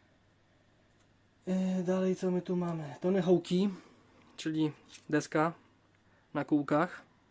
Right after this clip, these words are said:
Mamy dwójeczkę w platynie.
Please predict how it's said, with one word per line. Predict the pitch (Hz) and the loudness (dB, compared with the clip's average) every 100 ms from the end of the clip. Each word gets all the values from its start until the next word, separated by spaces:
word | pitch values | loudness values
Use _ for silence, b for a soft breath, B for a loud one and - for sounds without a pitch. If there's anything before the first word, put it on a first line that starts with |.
| _ _ _ _ _ - - _ _ _ _ _ _ _ _ _ _ _ _ | _ _ _ _ _ -20 -20 _ _ _ _ _ _ _ _ _ _ _ _
Mamy | 139 139 139 135 - _ _ - | -4 -2 -2 -4 -12 _ _ 0
dwójeczkę | 147 156 156 - 147 | 6 8 6 2 0
w | |
platynie. | 147 131 143 147 170 | 0 0 2 4 4